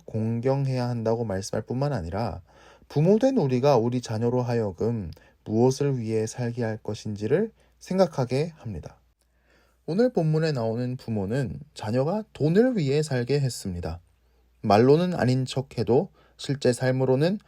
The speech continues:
돈이 최고라고 가르쳤습니다. 돈 귀신이 되게 했습니다.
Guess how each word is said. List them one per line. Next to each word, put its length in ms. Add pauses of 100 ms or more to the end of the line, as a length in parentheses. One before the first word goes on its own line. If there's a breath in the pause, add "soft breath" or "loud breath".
(200 soft breath)
돈이 340
최고라고 600
가르쳤습니다. 800 (460)
돈 300
귀신이 480
되게 240
했습니다. 520